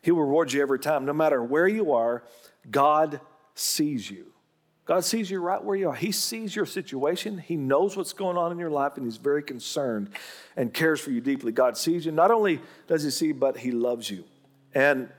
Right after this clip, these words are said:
he meets you right where you are. And he's able to use you and to help you right where you are. I thank God for that. And in verse nine, Job says, "Among all these,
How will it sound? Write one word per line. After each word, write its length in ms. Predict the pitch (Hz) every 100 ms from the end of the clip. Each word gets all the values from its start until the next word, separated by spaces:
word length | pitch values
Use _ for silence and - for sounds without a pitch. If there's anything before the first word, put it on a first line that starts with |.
| -
he 120 | 147
meets 320 | 151 170 -
you 80 | 147
right 180 | 147 135
where 160 | 156
you 200 | 147 139
are. 260 | 156 131 101 - _ _ -
And 100 | 135
he's 200 | 131 139
able 560 | 185 208 240 143 123 107 -
to 180 | 165 165
use 600 | 135 160 262 262 143 -
you 280 | 110 82 - _ _ _ -
and 160 | 131
to 80 | 131
help 300 | 117 156 -
you 100 | 107
right 300 | 101 123 120
where 140 | 120 107
you 160 | 107
are. 100 | 101
I 80 | 131
thank 240 | 165 196 127
God 260 | 127 131
for 100 | -
that. 280 | 101 92 - _ _ _ - -
And 100 | 185
in 60 | 196
verse 240 | 226 190
nine, 240 | 220 226 185
Job 220 | 190 202
says, 180 | 196 185
"Among 320 | 202 220 214
all 540 | 214 247 330 359 359 180
these, 840 | 247 208 131 113 120 147 - -